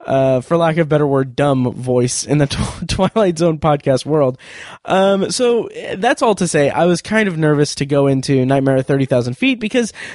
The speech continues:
the way that my mind works is I want to, like, I wanted to go chronologically. I, like, I want to f-, I want to, like, get all of the information I can out of it, and I wanna watch the original versions of it, and I just,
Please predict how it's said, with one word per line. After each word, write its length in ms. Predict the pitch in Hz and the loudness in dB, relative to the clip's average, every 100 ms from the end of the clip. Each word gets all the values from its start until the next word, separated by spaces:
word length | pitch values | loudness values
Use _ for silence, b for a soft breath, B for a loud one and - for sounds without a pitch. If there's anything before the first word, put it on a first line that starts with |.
| B | B
the 120 | 214 | 0
way 180 | 262 294 | 2 2
that 120 | 254 | 2
my 120 | 208 | 2
mind 300 | 196 214 247 | 2 2 2
works 220 | 190 165 151 | 0 0 0
is 100 | 135 | 0
I 140 | 175 | -2
want 380 | 160 135 160 - | -2 -2 -2 -2
to, 520 | - 160 151 147 143 b b b b _ _ _ - | -2 0 2 2 0 b b b b _ _ _ -2
like, 140 | 135 | 0
I 80 | 147 | 2
wanted 200 | 165 160 | 2 0
to 80 | 147 | -2
go 240 | 139 156 | -2 -2
chronologically. 680 | 147 151 160 175 196 165 135 | -2 -2 0 2 0 -2 0
I, 80 | 127 | 0
like, 200 | 135 135 | 0 0
I 120 | 135 | 0
want 280 | 147 165 160 | 0 0 0
to 120 | - | -4
f-, 340 | 156 - - - | -6 -8 -8 -6
I 260 | - 151 | -2 -2
want 360 | 143 151 160 170 | -2 0 0 0
to, 280 | - 170 165 | 0 0 0
like, 360 | 147 139 135 - - - 143 139 | 0 0 -2 -10 -20 -20 -20 -4
get 240 | 165 160 | 0 2
all 280 | - 147 151 | 2 2 2
of 120 | 151 | 0
the 140 | 139 147 | 2 0
information 460 | 143 143 139 135 | 0 0 0 0
I 60 | 123 | -4
can 360 | - 151 143 131 | -4 -2 0 0
out 220 | 120 123 | 2 2
of 120 | 117 | 2
it, 160 | 120 - B B B | 0 -2 B B B
and 360 | - 131 135 127 | -2 2 2 2
I 100 | 127 | 0
wanna 220 | 139 143 | 2 2
watch 260 | 131 127 - | 2 0 -2
the 180 | 117 117 | -2 0
original 640 | 127 143 131 120 117 117 - _ - | 0 0 0 0 -2 -4 -12 _ -6
versions 440 | 147 202 208 135 | 0 0 2 2
of 120 | 120 120 | 2 2
it, 120 | 117 | 2
and 200 | 139 135 | 0 0
I 160 | - | -2
just, 340 | 151 151 - | 0 0 -2